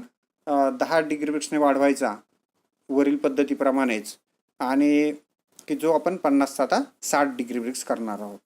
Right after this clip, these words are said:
तर अशा पद्धतीने ही पाकवण्याची क्रिया आपण हळूवार पद्धतीने करतो की जेणेकरून त्यामध्ये हळूवारपणे पाक मुरल्या जाईल आणि त्याचे आवळे टफनेस त्याला येणार नाही, ते सॉफ्ट राहतील, टेंडरनेस येईल आणि त्याच्यामध्ये ट्रान्सपरन्सी येण्यास मदत होईल. ही पाकवण्याची क्रिया करत असताना जर आपण,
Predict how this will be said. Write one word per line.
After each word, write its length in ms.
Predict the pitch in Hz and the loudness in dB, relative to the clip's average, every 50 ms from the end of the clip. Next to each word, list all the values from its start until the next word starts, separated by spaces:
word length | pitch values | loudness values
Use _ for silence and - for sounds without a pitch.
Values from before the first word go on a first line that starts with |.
| _ _ _ _ _ _ _ | _ _ _ _ _ _ _
तर 60 | - 156 | -4 -4
अशा 160 | 151 - 208 | 0 0 0
पद्धतीने 420 | 208 208 196 - - 208 208 208 | 0 0 -4 -2 -2 -2 0 0
ही 80 | 190 202 | 0 0
पाकवण्याची 520 | 202 - 165 - - 185 180 185 175 190 | 0 0 0 0 0 -2 -2 -2 -4 -6
क्रिया 200 | 160 - 180 175 | -6 -2 0 0
आपण 180 | 160 - 180 170 | 0 0 -2 -4
हळूवार 340 | 135 147 156 156 165 160 147 | 0 0 2 4 4 4 4
पद्धतीने 500 | 156 160 143 143 143 - 160 151 151 143 | 2 0 0 0 -2 -2 0 2 2 2
करतो 440 | 147 147 139 135 - 120 120 135 - | 2 0 0 0 -2 -4 -6 -6 -6
की 80 | - 147 | -6 -2
जेणेकरून 420 | 135 151 151 156 147 - 160 151 | 0 2 2 2 0 0 -2 0
त्यामध्ये 320 | 143 143 135 143 143 151 139 | 0 0 2 2 0 0 -2
हळूवारपणे 600 | 123 135 147 165 175 175 170 - 160 143 143 143 | -2 -2 2 4 4 2 2 2 0 0 0 0
पाक 320 | - - 131 131 - 151 | 0 0 -2 -2 -2 -2
मुरल्या 320 | 135 135 135 135 143 143 | -2 0 2 4 4 4
जाईल 300 | 139 131 135 123 117 113 113 | 4 4 2 0 -2 -4 -4
आणि 180 | 117 127 135 | -4 -2 -4
त्याचे 380 | 127 - 131 123 - 139 139 139 - - _ _ _ _ | -2 -2 -4 -2 -2 -2 -2 -2 -4 -10 _ _ _ _
आवळे 280 | 131 127 135 143 147 143 - - _ | 0 2 4 4 4 4 2 0 _
टफनेस 680 | 208 220 214 214 - - _ - 151 151 151 147 - | 2 2 2 2 -6 -14 _ -2 0 0 0 0 0
त्याला 180 | - 139 131 135 | 0 2 2 2
येणार 360 | 131 131 131 127 127 120 120 | 2 2 0 0 0 -2 -4
नाही, 160 | 120 123 123 - | -4 -6 -8 -8
ते 80 | - 110 | -6 -6
सॉफ्ट 520 | - - - - - 165 185 - - - | -4 -4 -2 0 2 2 2 0 -2 -2
राहतील, 380 | 147 143 139 - - 151 156 151 - _ _ _ _ _ _ | 0 0 0 0 -2 -2 -4 -4 -6 _ _ _ _ _ _
टेंडरनेस 600 | - 135 139 156 165 170 165 175 170 156 - - | 0 0 2 4 4 4 4 4 0 0 0 0
येईल 180 | 147 127 123 117 - _ _ _ _ | 0 -2 -2 -4 -8 _ _ _ _
आणि 160 | 131 131 127 | -4 -2 -2
त्याच्यामध्ये 340 | 135 123 135 127 135 143 143 | -2 -4 -4 -2 -2 -4 -4
ट्रान्सपरन्सी 680 | - - 123 127 123 - - - 123 123 123 120 135 | -2 -4 -4 -4 -4 -6 -6 -6 -6 -6 -6 -6 -6
येण्यास 380 | 120 110 120 156 196 196 - - - | -6 -4 -4 -4 -6 -6 -8 -12 -10
मदत 300 | 120 113 113 110 113 110 110 - | -8 -8 -6 -4 -4 -6 -6 -8
होईल. 120 | 107 104 104 - _ _ _ _ _ - | -12 -12 -12 -16 _ _ _ _ _ -6
ही 60 | 202 | -4
पाकवण्याची 520 | 208 - 175 165 - 175 170 175 165 180 | 0 0 0 2 2 0 0 0 -2 -4
क्रिया 260 | 160 - 160 170 165 151 | -8 -4 -2 0 0 0
करत 220 | - 151 143 135 | 0 -2 -2 0
असताना 420 | 139 - - - 151 147 156 156 | -2 -4 -2 -4 -4 -2 0 -2
जर 180 | 151 151 202 196 | 0 2 2 2
आपण, 340 | 170 135 - 165 156 160 | 2 2 2 0 -2 -2